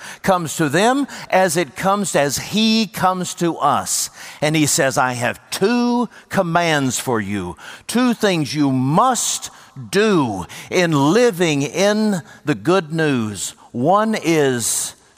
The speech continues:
to fear not, and the other is to be glad." Are those two commands that you find burdensome,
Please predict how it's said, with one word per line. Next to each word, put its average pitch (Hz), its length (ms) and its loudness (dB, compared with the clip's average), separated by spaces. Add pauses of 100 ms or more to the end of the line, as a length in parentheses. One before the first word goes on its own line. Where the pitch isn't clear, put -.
to 120 100 -4
fear 175 460 0
not, 117 480 -2 (680)
and 104 160 -4
the 110 180 -4
other 156 360 0
is 107 480 -4
to - 120 -10
be 113 300 -6
glad." 78 480 -6 (2000)
Are 147 100 2
those 196 300 0
two 220 240 0
commands 175 640 0
that - 240 -4
you 160 200 2
find 147 800 -4
burdensome, 202 880 0